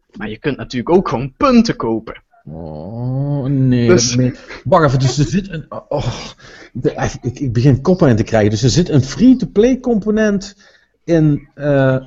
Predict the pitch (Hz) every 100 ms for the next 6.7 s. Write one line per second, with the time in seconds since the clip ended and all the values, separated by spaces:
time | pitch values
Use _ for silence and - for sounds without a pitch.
0 | 131 - - - - - _ - 165 156
1 | - _ 113 110 139 104 101 165 214 208
2 | 180 151 160 - 135 117 104 135 165 160
3 | 160 151 135 - 143 135 107 107 101 92
4 | 104 95 - 110 98 - - 101 95 90
5 | - - - 98 _ 107 104 - 143 160
6 | 131 101 - 117 95 - 90